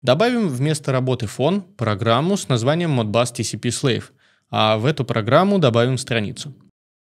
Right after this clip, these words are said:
На ней создадим блок T C P I P S R A из библиотеки P A Core, раздел «Системные».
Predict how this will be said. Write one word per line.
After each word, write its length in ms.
На 100
ней 200
создадим 500
блок 260
T 120
C 160
P 160
I 60
P 200
S 240
R 220
A 160
из 240
библиотеки 560
P 260
A 20
Core, 320
раздел 400
«Системные». 680